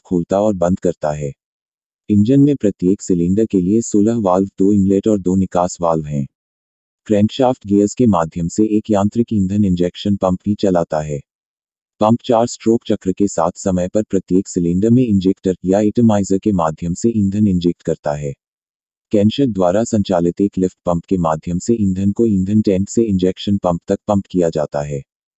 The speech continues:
हवा इनलेट मैनिफोल्ड के माध्यम से इंजन में खींची जाती है और एग्जॉस्ट मैनिफोल्ड के माध्यम से निकास गैसें बाहर निकलती हैं।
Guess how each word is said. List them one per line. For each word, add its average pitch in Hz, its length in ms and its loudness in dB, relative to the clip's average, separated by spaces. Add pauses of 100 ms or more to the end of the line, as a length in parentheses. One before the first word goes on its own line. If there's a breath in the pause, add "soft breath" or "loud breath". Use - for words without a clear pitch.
(420)
हवा 113 260 2
इनलेट 117 380 4
मैनिफोल्ड 98 500 0
के 117 120 0
माध्यम 85 420 -2
से 117 160 0
इंजन 104 340 2
में 113 160 4
खींची 101 380 -2
जाती 82 340 -2
है 85 180 -2
और 110 160 2
एग्जॉस्ट 95 460 -2
मैनिफोल्ड 95 500 0
के 117 140 0
माध्यम 82 380 -2
से 104 180 -2
निकास 87 400 -2
गैसें 87 340 0
बाहर 92 260 -2
निकलती 85 460 -2
हैं। 76 220 -4